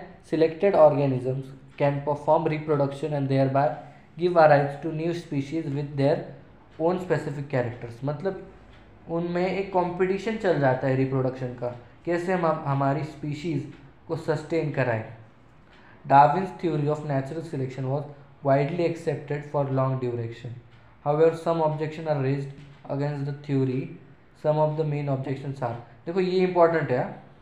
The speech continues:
ये इंपॉर्टेंट है। आपको एक क्वेश्चन आता है,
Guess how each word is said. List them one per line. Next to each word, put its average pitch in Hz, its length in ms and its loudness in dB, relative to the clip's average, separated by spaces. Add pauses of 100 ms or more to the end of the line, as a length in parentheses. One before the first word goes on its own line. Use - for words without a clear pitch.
(680)
ये 143 220 4
इंपॉर्टेंट 120 560 -4
है। 123 100 -14 (560)
आपको 143 320 2
एक 185 140 2
क्वेश्चन 170 340 2
आता 139 240 2
है, 147 340 -2